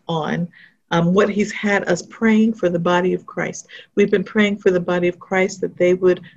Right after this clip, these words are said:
uh, or we've been speaking to the body of Christ that, um, let me see, we speak alignment to the body of Christ, alignment of the body of Christ to the will of God. We've been speaking a fresh fear of the Lord to the body of Christ.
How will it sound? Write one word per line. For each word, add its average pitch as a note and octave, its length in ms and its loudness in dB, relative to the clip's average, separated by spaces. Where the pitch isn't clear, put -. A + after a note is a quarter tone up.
uh, F3 180 -2
or F3+ 120 6
we've G3+ 160 2
been F3 120 0
speaking A3+ 440 0
to G#3 100 -2
the F#3 80 -2
body F#3 240 4
of F#3+ 100 -2
Christ D#3+ 460 -4
that, E3+ 380 2
um, E3 380 -6
let F3+ 60 -8
me E3 40 -6
see, D#3+ 140 -8
we E3+ 120 -6
speak F#3 340 -2
alignment F3 680 2
to E3+ 120 -14
the D#3 80 4
body D3+ 320 -6
of - 140 -10
Christ, - 520 -20
alignment G3 560 2
of G#3 200 2
the G#3 80 2
body E3+ 280 0
of E3 120 -6
Christ - 360 -10
to G#3 140 0
the G3 100 2
will F3+ 200 2
of F3+ 140 -4
God. - 260 -8
We've E3 200 0
been E3+ 100 -2
speaking E3 460 -2
a D#3+ 80 -4
fresh - 540 0
fear A3 220 6
of F#3 220 -4
the F3+ 120 4
Lord F3+ 440 4
to E3 100 -6
the D#3 120 -4
body D#3 360 -6
of - 140 -10
Christ. - 480 -8